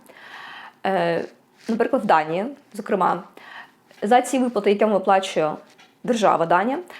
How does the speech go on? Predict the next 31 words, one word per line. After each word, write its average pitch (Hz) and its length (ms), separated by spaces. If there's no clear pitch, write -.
ви 240 120
маєте 233 460
відвідувати 190 600
мовні 233 300
курси, 190 440
е, 185 120
вчити 247 300
данську 185 360
мову, 269 340
а 180 80
також 220 580
ходити 208 320
на 185 100
практику. 190 520
Тобто 190 240
ви 226 80
ці - 160
виплати 226 360
маєте 175 360
відпрацьовувати. - 880
Практика — - 560
це 262 240
така 269 460
робота, 180 600
на 220 80
яку 208 180
ви, 208 320
на 214 100
яку 220 200
ви 202 160
ходите 165 420